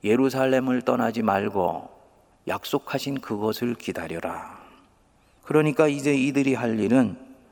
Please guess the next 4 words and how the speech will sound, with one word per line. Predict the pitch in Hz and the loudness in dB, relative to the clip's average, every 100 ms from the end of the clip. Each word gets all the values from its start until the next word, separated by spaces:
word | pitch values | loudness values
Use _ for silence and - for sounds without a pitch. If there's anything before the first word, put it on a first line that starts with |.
| _ - _ - | _ -20 _ -4
약속하신 | 101 104 - 143 - 131 127 127 | 0 0 2 0 0 -4 -2 0
것을 | 117 107 120 | 0 2 -2
기다리는 | 117 98 98 104 120 131 107 | 0 0 2 4 2 2 2
것입니다. | 92 - 85 80 76 82 | -2 -4 -6 -6 -6 -6